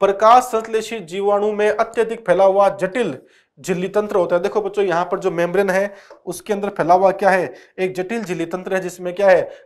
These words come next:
प्रकाश संश्लेषी वर्णक है, फोटोसिंथेटिक पिगमेंट है। सेवेंटी नंबर क्वेश्चन, mesosomes in a bacteria cell is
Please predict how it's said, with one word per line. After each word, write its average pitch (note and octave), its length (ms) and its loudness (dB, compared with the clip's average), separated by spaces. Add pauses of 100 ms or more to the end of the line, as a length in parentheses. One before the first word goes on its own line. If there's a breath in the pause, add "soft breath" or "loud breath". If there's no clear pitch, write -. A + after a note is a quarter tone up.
प्रकाश F3+ 360 4
संश्लेषी F#3 440 -8
वर्णक E3 320 -4
है, D3+ 160 -2 (360)
फोटोसिंथेटिक E3 760 -10
पिगमेंट C3+ 380 -14
है। G2+ 120 -20 (1000)
सेवेंटी D3+ 380 -10
नंबर F3+ 180 -4
क्वेश्चन, F3+ 380 -10 (2250 soft breath)
mesosomes A3+ 880 0
in A3+ 140 -4
a G#3+ 60 -2
bacteria G#3 540 0 (160)
cell G3 420 4 (220)
is C#3+ 260 -4